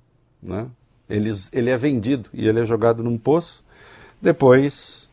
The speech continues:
acaba sendo o principal, digamos assim, executivo do faraó. O primeiro C E O da história, <laughs> essa aqui foi muito boa, eu nunca tinha pensado nisso.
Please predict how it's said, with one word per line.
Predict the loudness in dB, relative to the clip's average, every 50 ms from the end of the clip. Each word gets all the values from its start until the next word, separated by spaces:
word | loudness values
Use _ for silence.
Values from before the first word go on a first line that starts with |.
| _ _
acaba | 0 0 0 0 2 4 4 4 4 2 0 -2
sendo | -2 -6 -6 -4 -2 0 0 -2 0 0 0 0 -2 -2
o | -4 -6 -6
principal, | -2 0 0 2 2 0 0 -2 -2 -4 -4 -2 _ 6 8 8 8 8 6 4
digamos | 2 2 0 0 0 2 2
assim, | 0 0 0 -2 -4 -4 0
executivo | 2 2 2 2 2 0 0 2 2 0 0 0 -2 -2 -2 -2 -2 -2
do | -2 -2 0
faraó. | 4 6 6 8 8 6
O | 6
primeiro | 4 2 2 2 2 0
C | 0 -4 -4 -2 2 4
E | 6
O | 6 6 6 4
da | 2 -2
história, | -4 -4 -2 2 4 4 4 4 2 -2 -10 -18 -20 -20 -18 -12 -2 0
<laughs> | 0 0 0 -2 -6 -6 -6
essa | -6 -8 -6 -8 -10
aqui | -10 -8 -6
foi | -4 -4 -4
muito | -4 -4 -6 -6
boa, | -6 -6 -8 -10 -12 -14 -14 -16 -18 -10 -4
eu | -2
nunca | -2 0 2 2 4
tinha | 4 4 4
pensado | 4 2 0 2 2 2 2 2
nisso. | 0 -4 -6